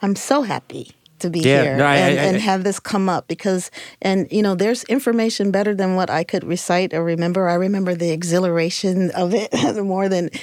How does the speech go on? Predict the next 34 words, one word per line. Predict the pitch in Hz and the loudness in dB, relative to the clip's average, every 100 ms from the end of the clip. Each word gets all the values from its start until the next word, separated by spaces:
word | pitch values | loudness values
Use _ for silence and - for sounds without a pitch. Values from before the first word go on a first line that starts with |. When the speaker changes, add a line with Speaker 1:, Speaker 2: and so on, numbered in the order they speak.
| - | -4
Speaker 1:
anything | 202 190 190 | -2 0 2
else, | 180 185 - | 2 0 0
and | 175 | 0
the, | 165 160 | 0 0
and | 175 175 | -2 -2
the | |
feeling | 170 196 190 185 | 0 0 2 2
like, | 165 131 | 0 -4
"Yeah, | - 233 220 196 | -4 -2 0 0
this | 190 190 | 0 -2
is | 190 | -2
my | 196 180 | 0 0
town, | 202 185 180 | 0 0 0
this | 180 175 | -2 -2
is | 190 170 - - - - | -4 -4 -12 -18 -20 -4
my | 185 | -2
Cleveland, | 190 - 202 185 185 185 175 - - - | -2 0 0 2 0 0 -2 -8 -16 -6
and | 175 | 0
we're | 180 | 0
representing." | 185 185 185 180 190 214 233 233 - - - - | 0 0 -2 0 0 2 0 -4 -12 -20 -12 -2
But | 254 190 - - | 0 0 -4 -10
you | 180 208 | -4 -2
can | 214 196 | 0 0
get | 233 | 0
the | 240 | 0
data, | 196 185 156 143 | 0 2 0 -2
you | 165 | -4
can | 185 185 | -2 0
get | 202 - | 0 0
the, | 202 165 - | 0 0 -4
the | 180 | -4
details | 165 202 196 185 143 139 165 | 0 -2 0 -2 -2 -2 -4
about | 165 160 | -4 -2
the, | 165 | -2